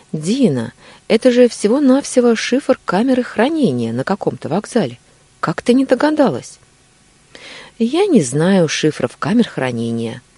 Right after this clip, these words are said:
сонно пробормотала Дина. "Оставь его, не нужно ничего узнавать".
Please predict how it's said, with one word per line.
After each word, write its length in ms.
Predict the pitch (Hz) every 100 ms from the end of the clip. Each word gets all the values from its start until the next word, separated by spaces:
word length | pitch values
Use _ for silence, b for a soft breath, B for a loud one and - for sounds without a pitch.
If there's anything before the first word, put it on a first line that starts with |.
| _
сонно 460 | - - 147 123 120
пробормотала 680 | 120 127 127 131 127 123 147
Дина. 340 | 131 120 113 - _ b b -
"Оставь 420 | 349 - 147 127 -
его, 220 | 120 120 b b b b
не 160 | 294 370
нужно 260 | 254 135
ничего 400 | 139 127 - 123
узнавать". 580 | 120 120 143 131 113 -